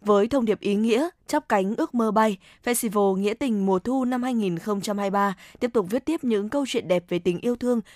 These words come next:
giữa con người với con người, về ngọn lửa nhiệt huyết của tuổi trẻ, về những tấm lòng chia sẻ với cộng đồng, sẵn sàng trao cho đời những điều tốt đẹp. Nhờ sự tham gia nhiệt tình của đông đảo người dân, ban tổ chức đã tiếp nhận gần bảy trăm đơn vị máu an toàn,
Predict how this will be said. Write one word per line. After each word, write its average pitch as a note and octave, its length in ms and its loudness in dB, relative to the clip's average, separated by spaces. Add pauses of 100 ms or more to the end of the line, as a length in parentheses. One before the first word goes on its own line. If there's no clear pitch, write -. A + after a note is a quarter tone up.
giữa A3 300 4
con B3+ 260 -2
người G3+ 200 2
với F3 180 0
con G#3 220 -2
người, F#3+ 220 2 (280)
về A#3+ 120 8
ngọn G#3+ 300 0
lửa G#3 100 2
nhiệt F3 300 2
huyết E4 180 -4
của F#3+ 100 -6
tuổi F3+ 200 0
trẻ, G3 300 2 (300)
về F#3+ 140 4
những F3 180 -2
tấm G3 160 0
lòng A3+ 240 -2
chia G3+ 180 -2
sẻ F#3+ 260 0
với F3+ 200 0
cộng F#3 220 -4
đồng, F#3+ 180 6 (300)
sẵn - 200 2
sàng G3+ 360 0
trao G#3 280 2
cho G3+ 180 0
đời F#3+ 260 2
những F#3 260 -2
điều A#3+ 200 0
tốt - 160 -6
đẹp. G#3 200 2 (500)
Nhờ A#3 160 4
sự A3 200 0
tham C4+ 200 -4
gia C4+ 160 -2
nhiệt A3 200 -2
tình F3+ 220 0
của F3+ 120 0
đông G3 160 0
đảo F#3 220 2
người E3+ 180 0
dân, A3 220 0 (260)
ban G3+ 180 2
tổ F#3+ 140 -2
chức D4+ 300 -4
đã F3+ 160 6
tiếp D#4+ 140 -4
nhận C4 240 -2
gần F#3+ 280 0
bảy F#3 200 2
trăm C4 240 -6
đơn A#3+ 160 0
vị G#3 140 -4
máu F3+ 180 0
an G#3 180 -2
toàn, G3 240 2